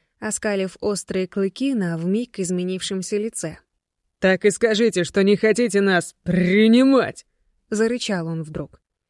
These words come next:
«Не надо, Геймон, ты же видишь, ему только это и нужно», успокаивающе погладила его по плечу девушка.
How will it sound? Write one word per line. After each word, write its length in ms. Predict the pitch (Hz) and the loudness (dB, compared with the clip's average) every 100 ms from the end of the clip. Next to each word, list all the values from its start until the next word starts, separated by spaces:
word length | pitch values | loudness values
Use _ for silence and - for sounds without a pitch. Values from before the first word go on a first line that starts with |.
| _ _ _ | _ _ _
«Не 180 | 302 320 | -2 2
надо, 360 | 320 302 233 226 | 2 2 0 0
Геймон, 500 | 226 302 285 226 185 _ _ _ _ | 0 0 0 0 -4 _ _ _ _
ты 180 | - 294 | -4 -2
же 140 | 262 294 | 0 0
видишь, 380 | 302 240 233 247 | 0 -2 -2 -2
ему 240 | 254 247 | -2 -2
только 320 | 254 254 254 | 0 0 0
это 280 | 262 277 285 | -4 -2 -2
и 100 | 294 | 0
нужно», 440 | 285 208 180 190 - _ _ _ - | 2 0 0 -4 -6 _ _ _ -12
успокаивающе 800 | 208 214 208 196 180 175 175 190 | -6 -6 -4 -4 -4 -4 -4 -4
погладила 500 | 185 180 185 180 180 | -4 -2 -2 -2 -4
его 220 | 180 180 | -4 -6
по 100 | - | -8
плечу 340 | - 190 - 220 | -4 -4 -4 -4
девушка. 520 | 208 160 - - | -4 -6 -10 -18